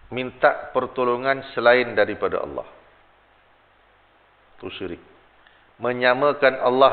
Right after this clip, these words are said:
dengan makhluk. Kan? Itu syirik. Ya? Nak minta kepada Allah. Sebab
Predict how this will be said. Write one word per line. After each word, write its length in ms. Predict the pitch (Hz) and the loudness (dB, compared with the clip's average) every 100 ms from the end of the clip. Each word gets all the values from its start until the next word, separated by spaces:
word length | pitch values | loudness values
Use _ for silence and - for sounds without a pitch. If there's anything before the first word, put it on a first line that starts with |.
| 117 | 2
dengan 280 | 117 127 147 165 - - _ _ - | -4 -2 -2 -4 -18 -20 _ _ -2
makhluk. 400 | 117 - 113 92 - _ _ _ _ _ _ _ _ _ _ _ _ _ _ _ _ _ _ _ _ _ _ _ | -2 -2 -10 -10 -14 _ _ _ _ _ _ _ _ _ _ _ _ _ _ _ _ _ _ _ _ _ _ _
Kan? 240 | 104 101 85 - - _ _ _ _ _ _ _ - | 0 0 -2 -20 -20 _ _ _ _ _ _ _ -14
Itu 80 | 113 | -10
syirik. 320 | - 113 95 - _ _ _ _ _ _ _ _ _ _ - | -6 -6 -6 -14 _ _ _ _ _ _ _ _ _ _ -10
Ya? 240 | 110 131 - - _ _ _ _ _ _ 107 | -10 -10 -18 -20 _ _ _ _ _ _ -4
Nak 160 | 117 120 | -4 -2
minta 480 | 123 120 160 - | -6 2 2 2
kepada 360 | - 107 107 104 | -4 -2 0 0
Allah. 340 | 92 85 - - | 0 -4 -6 -12
Sebab 260 | 104 120 | 0 2